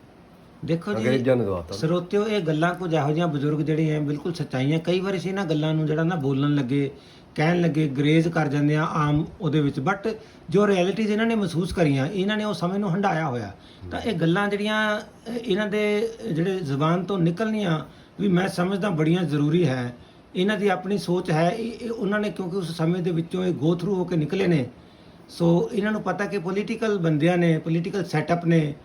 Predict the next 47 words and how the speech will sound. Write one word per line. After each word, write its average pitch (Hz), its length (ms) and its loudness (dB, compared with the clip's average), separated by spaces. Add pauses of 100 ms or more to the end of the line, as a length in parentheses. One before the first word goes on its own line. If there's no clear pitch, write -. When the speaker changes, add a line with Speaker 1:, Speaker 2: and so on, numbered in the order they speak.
(300)
Speaker 1:
ਆਪਣੇ 185 400 0
ਗੇਨਸ 170 400 4
ਦੇ 180 180 2
ਲਈ 147 380 4 (640)
ਲੋਕਾਂ 180 480 2
ਨੂੰ 208 120 -2
ਜਿਹੜਾ 185 260 2
ਹੈ 151 440 -6 (120)
ਉਹ 165 260 2
ਵੰਡਤਾ, 143 580 0
Speaker 2:
ਗੁੰਮਰਾਹ 139 320 0
ਕਰਿਆ। 120 340 -6
Speaker 1:
ਗੁੰਮਰਾਹ 156 400 2
ਕਰ 180 180 -4
ਦਿੱਤਾ 170 500 -2
ਆਪਣੇ 160 320 2
ਫਾਇਦਿਆਂ 139 340 0
ਲਈ 175 260 2 (260)
ਔਰ 165 140 0
ਲੋਕਾਂ 196 300 0
ਦੇ 196 80 0
ਬੜੇ 175 200 2
ਵੱਡੇ 156 260 2
ਨੁਕਸਾਨ 117 400 -2
ਹੋਏ। 95 140 -12 (360)
Speaker 2:
ਹਾਂ, 110 120 -10
ਨੁਕਸਾਨ 107 280 -12
ਹੋਇਆ। 123 260 -10
Speaker 1:
ਹੈਂ? 180 120 -4 (200)
Speaker 2:
ਹੂੰ। 85 60 -12
Speaker 1:
ਭਾਵੇਂ 190 260 0
ਕੋਈ 190 180 4
ਹਿੰਦੂ 175 380 6
ਹੈ, 190 140 2
ਭਾਵੇਂ 175 320 0
ਕੋਈ 175 200 0
Sikh 156 280 -2
ਹੈ, 180 60 4
Speaker 2:
ਕੋਈ 170 100 2
Speaker 1:
ਭਾਵੇਂ 165 140 4
Speaker 2:
ਹੈ। 165 60 0
Speaker 1:
ਕੋਈ 180 100 0
ਮੁਸਲਮਾਨ 180 520 2
ਹੈ, 160 260 0 (280)
ਜਦੋਂ 180 260 2
ਉਹਦਾ 208 160 2
ਪਰਿਵਾਰ 180 640 2